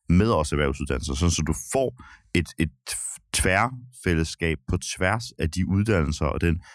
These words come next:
baggrund, man har. Det her med, at håndværkere ikke bare er nogen, der er ude på en byggeplads langt væk fra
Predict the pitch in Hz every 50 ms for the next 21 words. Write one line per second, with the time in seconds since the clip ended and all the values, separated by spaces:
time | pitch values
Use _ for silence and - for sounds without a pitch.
0 | - - - - 98 - 98 113 - - - 92 - 76 76 71 71 71 67 -
1 | - - - 110 110 107 95 87 85 87 92 98 - - 80 80 76 - _ _
2 | _ _ _ _ - - 90 95 98 98 98 87 80 76 71 71 71 73 80 82
3 | - 76 76 76 73 73 73 71 78 80 76 71 73 73 76 73 - 78 78 76
4 | - - 85 78 78 80 - 76 73 71 - - 82 71 - 67 73 73 69 -
5 | - - 71 69 69 67